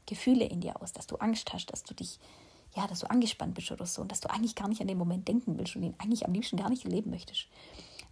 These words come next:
Aber sobald du im Prinzip dich wirklich regelmäßig darauf auch trainierst, dass du auch deine Gefühle, wenn du an diese Situation denkst, änderst und in dem Sinne natürlich auch deine Gedanken. Also das heißt, mit dem Film änderst du ja deine Gedanken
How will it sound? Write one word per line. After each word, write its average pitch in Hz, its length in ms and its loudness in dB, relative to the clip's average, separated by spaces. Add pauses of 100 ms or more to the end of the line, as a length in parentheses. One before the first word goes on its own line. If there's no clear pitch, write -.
Aber 196 420 2
sobald - 460 2
du - 60 0
im 262 120 2
Prinzip 233 440 -2
dich 175 140 -4
wirklich - 380 -8
regelmäßig 247 720 2
darauf 196 320 -2
auch - 120 -8
trainierst, - 680 0 (360)
dass - 160 -2
du - 120 -2
auch 196 200 -2
deine 175 280 -2
Gefühle, 294 640 0 (380)
wenn 180 140 2
du 175 100 2
an 165 100 2
diese 175 180 -2
Situation 175 680 -4
denkst, 175 360 -2 (280)
änderst 170 460 0
und 185 160 4
in 196 200 -2
dem 220 240 6 (160)
Sinne 202 220 0
natürlich 175 320 -2
auch - 80 -10
deine 170 200 -4
Gedanken. 220 480 -2 (240)
Also - 120 -2
das - 160 0
heißt, 214 200 4
mit 180 120 2
dem 175 80 0
Film 226 380 8 (420)
änderst 190 280 2
du 165 40 4
ja 151 80 4
deine 160 220 0
Gedanken 233 560 -2